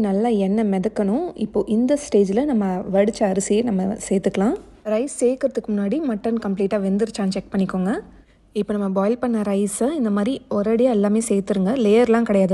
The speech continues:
நம்ம அப்படியே இந்த தண்ணியிலே அப்படியே சேர்த்துடணும். சேர்த்துட்டு பொறுமையா அந்த மாதிரி நல்லா மிக்ஸ் பண்ணி விடுங்க. அந்த மசாலா எல்லாமே இந்த ரைஸ்ல நல்லா கோட் ஆகணும். ரைஸ் உடையாம இந்த மாதிரி நல்லா மிக்ஸ் பண்ணி விட்டுருங்க. ரைஸ் இப்போ பாதி தானே வெந்திருக்கு. இப்போ நம்ம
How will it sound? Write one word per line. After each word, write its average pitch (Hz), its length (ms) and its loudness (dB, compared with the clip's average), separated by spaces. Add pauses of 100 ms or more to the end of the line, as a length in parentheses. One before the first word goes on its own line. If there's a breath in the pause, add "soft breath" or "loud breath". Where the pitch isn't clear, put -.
நம்ம 185 180 0
அப்படியே 247 340 2
இந்த 202 140 0 (680 loud breath)
தண்ணியிலே 240 400 6
அப்படியே 202 300 8
சேர்த்துடணும். 190 440 2 (100)
சேர்த்துட்டு 254 380 2 (100)
பொறுமையா 233 380 4
அந்த 208 140 2
மாதிரி 202 220 2
நல்லா 196 260 2
மிக்ஸ் - 240 -4
பண்ணி 196 200 4
விடுங்க. 180 240 4 (140)
அந்த 190 300 2
மசாலா 226 320 0 (120)
எல்லாமே 220 420 2
இந்த 208 200 4
ரைஸ்ல 202 420 0
நல்லா 196 200 0 (120)
கோட் 208 260 4
ஆகணும். 185 300 2 (600 loud breath)
ரைஸ் 240 180 4 (140)
உடையாம 214 440 6
இந்த 220 120 4
மாதிரி 208 200 2
நல்லா 190 220 2
மிக்ஸ் - 220 -6
பண்ணி 190 160 2
விட்டுருங்க. 185 360 0 (800 soft breath)
ரைஸ் 269 280 -2
இப்போ 226 120 -4 (120)
பாதி 226 260 -2
தானே 226 220 2
வெந்திருக்கு. 196 420 0
இப்போ 208 200 -4
நம்ம 190 140 0